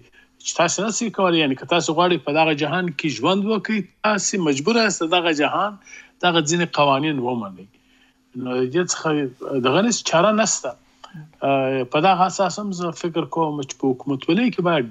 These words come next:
ډېر نوي فکر ته ضرورت شته، آه، نوي تشکیلاتو ته ضرورت شته. آه، په دې کې شک نشته چې د پخوا تشکیلات بیخي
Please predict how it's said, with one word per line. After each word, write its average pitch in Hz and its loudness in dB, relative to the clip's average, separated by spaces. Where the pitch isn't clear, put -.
ډېر 180 4
نوي 170 4
فکر 156 -4
ته 151 -6
ضرورت 147 -2
شته، 139 -10
آه، 110 -4
نوي 185 4
تشکیلاتو 143 0
ته 131 0
ضرورت 131 -2
شته. 139 -8
آه، 135 -2
په 127 -4
دې 151 0
کې - -4
شک 165 2
نشته 214 2
چې - -6
د 151 -2
پخوا 139 0
تشکیلات 156 0
بیخي 123 0